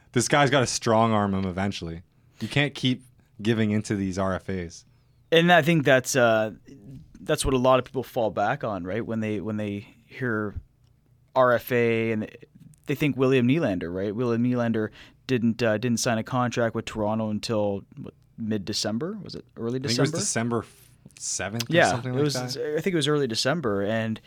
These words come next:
Speaker 2: you know, who knows? We don't know if that's gonna happen with Mitch Marner. I think a lot of us think that it's, you know, he'll sign before the season starts. I think that's what he wants to do as a, as a professional athlete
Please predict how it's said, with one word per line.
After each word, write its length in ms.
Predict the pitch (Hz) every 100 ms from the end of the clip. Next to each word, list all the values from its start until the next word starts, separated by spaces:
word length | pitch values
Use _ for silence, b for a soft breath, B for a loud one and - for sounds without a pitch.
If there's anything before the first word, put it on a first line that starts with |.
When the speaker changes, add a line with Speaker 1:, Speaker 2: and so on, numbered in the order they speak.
| b b b b b b b b _ _ _ -
Speaker 2:
you 40 |
know, 80 | 196
who 80 | 175
knows? 220 | 202 202
We 80 | 143
don't 220 | 190 190
know 460 | 165 196 190 139 147 147
if 120 | 131
that's 220 | 135 -
gonna 160 | 143 127
happen 200 | 127 135
with 160 | 123
Mitch 180 | 135 -
Marner. 260 | 120 120 135
I 40 |
think 140 | 147
a 40 | 135
lot 220 | 127 131
of 80 | 127
us 160 | 120
think 360 | - 131 123 117
that 240 | 120 113 -
it's, 640 | 127 120 - - - - - _
you 200 | - 139
know, 80 | 143
he'll 160 | 127
sign 320 | 135 - 143 135
before 260 | 127 139
the 80 | 123
season 320 | 113 127 113
starts. 340 | 113 - 104 127
I 40 |
think 120 | 131
that's 160 | 120 -
what 120 | 120
he 120 | 113 117
wants 420 | 98 113 131 -
to 80 | 123
do 360 | 110 104 120
as 140 | 113 107
a, 120 | 110
as 120 | 82 107
a 40 |
professional 560 | - - 113 - 113 104
athlete 400 | 98 - 139